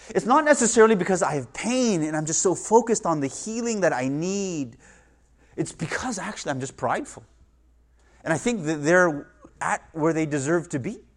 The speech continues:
And there's no need for me to give what I have. I worked hard for this. And there's no need for me to spend the time and give you the resources that I have at my disposal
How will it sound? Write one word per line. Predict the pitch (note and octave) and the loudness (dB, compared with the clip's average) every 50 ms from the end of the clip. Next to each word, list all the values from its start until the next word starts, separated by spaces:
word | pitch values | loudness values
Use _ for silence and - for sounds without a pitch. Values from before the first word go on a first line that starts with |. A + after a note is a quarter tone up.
| _ _ _ _ _ _ _ _ _ _ _ _ _ _ _ _ _ _ _ _ _ _ _ _ _ _ _ _ | _ _ _ _ _ _ _ _ _ _ _ _ _ _ _ _ _ _ _ _ _ _ _ _ _ _ _ _
And | - E3+ F3 | -4 0 4
there's | F#3 F3+ F3 | 4 6 8
no | F#3+ A#3 A#3 | 8 8 8
need | A3 A3 A#3 C4 D#4 D#4+ D4+ | 10 10 10 10 10 8 6
for | D4+ - B3 | 4 2 4
me | G#3 A3 B3 | 4 4 4
to | A3 A3 G3 | 4 2 2
give | D3 D#3 G3 A3+ G#3+ | 6 8 8 8 8
what | F#3+ F#3 F#3+ F#3 - | 8 6 6 4 2
I | - - C4+ | 0 0 0
have. | C4 A#3+ A#3+ A#3 | 2 2 2 2
I | - A3+ C4 D4 | 2 2 2 4
worked | C#4 D4+ D4+ - | 4 2 0 2
hard | - B3 C4 D4 E4 E4+ E4+ E4+ B3 | 4 6 8 10 12 12 12 10 8
for | - - B3+ A3+ | 2 -2 -2 0
this. | F#3 F#3+ F3+ C3 G#2+ F#2 - - - - _ _ _ _ _ _ _ _ _ _ _ _ _ _ _ _ _ _ _ _ - - - | 2 4 4 2 2 -4 -10 -16 -20 -20 _ _ _ _ _ _ _ _ _ _ _ _ _ _ _ _ _ _ _ _ -18 -8 0
And | G3+ G3+ | 4 6
there's | A3+ A#3 G#3 | 6 6 8
no | B3 B3+ C4 | 8 8 8
need | A#3 A#3 C4 D4 D#4+ C4+ | 8 8 6 6 4 2
for | - C4+ | 0 0
me | A#3+ A3+ B3 A#3+ | 2 4 4 4
to | A#3 | 4
spend | G#3 - - A#3 A3 G3 F#3 | 2 4 4 4 4 4 4
the | E3+ | 0
time | - - - A3 A#3+ B3 B3+ C#4 B3+ | 0 2 2 4 6 6 6 4 2
and | A3+ G3 D#3+ | 2 0 2
give | D#3+ G#3+ G3 | 2 2 2
you | F#3+ G3 | 2 2
the | F3 D#3+ E3+ | 2 2 2
resources | E3 A#3 D4+ E4+ D4+ - C4+ A3 G#3 G3 G3+ - G#3+ G#3+ A#3 C#4+ C4+ C4 - - - | 4 4 4 4 4 6 8 8 8 8 6 6 4 4 6 4 2 0 -4 0 4
that | G3+ F3+ | 6 6
I | D#3+ F3+ | 8 6
have | - - G#3 B3+ D4+ D#4+ E4 D#4+ | 4 4 4 6 6 6 6 6
at | D4 A#3+ | 4 6
my | G#3+ G3+ G3 | 6 6 6
disposal | F#3+ E3+ E3+ - - - G#3 G#3 A3+ G#3+ B3+ | 6 4 0 0 2 4 4 4 4 2 0